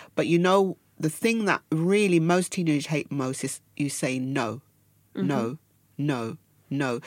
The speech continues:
Speaker 1: You need to say yes to something.
Speaker 2: Which is so funny because I, when I was younger, you used to tell me that I said no <laughs> too much. Do you remember?
Speaker 1: <laughs> You used to say, "Oh, no, it's all right, Mum."
Speaker 2: You'd be like, "Do you wanna do that?" "No."
Speaker 1: No,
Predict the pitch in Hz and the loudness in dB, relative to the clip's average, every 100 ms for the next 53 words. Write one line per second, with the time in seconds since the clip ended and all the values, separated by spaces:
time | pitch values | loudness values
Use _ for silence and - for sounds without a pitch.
0 | - 139 160 185 170 170 156 151 160 - | -6 0 4 4 2 2 4 6 4 2
1 | 156 - 131 131 240 277 - 269 277 269 | -4 0 0 0 2 2 2 0 2 0
2 | 226 196 202 202 - 220 226 233 226 196 | 0 -2 -4 -6 -4 -2 0 2 2 0
3 | 175 170 170 156 170 190 202 196 180 175 | -2 -2 -4 -4 -4 -2 0 0 -2 -4
4 | 175 185 208 170 160 - _ _ - - | -2 0 0 0 -4 -8 _ _ -4 4
5 | 208 240 202 165 170 202 - - - - | 4 4 0 0 0 0 -4 -8 -20 0
6 | 262 - - 294 320 302 208 - 240 - | 0 0 -4 0 2 0 0 -4 -8 -14
7 | - 175 - - 160 156 170 151 185 180 | -8 -8 -8 -6 -2 -2 -2 -2 -2 -2
8 | 180 - 254 208 - 165 165 170 285 262 | -2 -2 -2 0 2 2 4 4 2 4
9 | 311 320 339 233 202 196 202 165 156 151 | 2 4 4 2 -2 -4 0 2 2 0
10 | 151 | -2